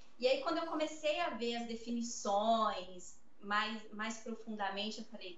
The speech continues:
"Cara, sou muito podólatra, eu gosto muito de pé." É, mas, assim, é, é, é complexo isso, né?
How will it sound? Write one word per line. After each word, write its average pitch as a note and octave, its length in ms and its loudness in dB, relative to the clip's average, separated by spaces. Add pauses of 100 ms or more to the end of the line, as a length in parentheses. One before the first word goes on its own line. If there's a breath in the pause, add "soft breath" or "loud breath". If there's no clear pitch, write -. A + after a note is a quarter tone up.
"Cara, F#3 380 0 (140)
sou A#3+ 200 -2
muito G#3+ 340 0
podólatra, E3+ 500 -4 (120)
eu F3+ 60 -4
gosto G3+ 300 2
muito G3 180 -6
de F#3+ 60 -10
pé." D3 320 -6 (540 soft breath)
É, D#3 640 -2 (120)
mas, A3 220 2
assim, A3 460 0 (260)
é, G3+ 500 2
é, - 20 4
é - 40 2
complexo D4 600 0
isso, G#3 300 -2
né? F#3 240 -6